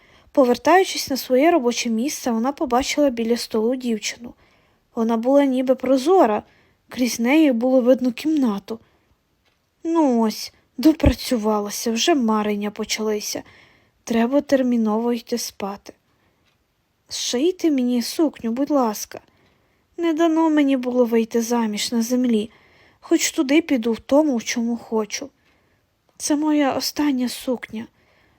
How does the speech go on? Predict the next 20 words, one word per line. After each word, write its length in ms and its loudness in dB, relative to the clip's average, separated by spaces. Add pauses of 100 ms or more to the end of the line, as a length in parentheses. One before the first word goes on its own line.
(140)
Ми 140 -2
з 80 -2
Андрієм 640 2
будемо 440 -2
разом 400 -2
тепер 300 -4
назавжди. 640 -6 (920)
Так 160 0 (280)
було 320 0
приготоване 880 -2
нам 220 -4
згори». 500 -12 (1500)
«Дівчино, 560 0
ви 140 4
хто? 520 2 (560)
Що 260 6
це 160 2
за 160 6
жарт 380 6
такий?» 460 2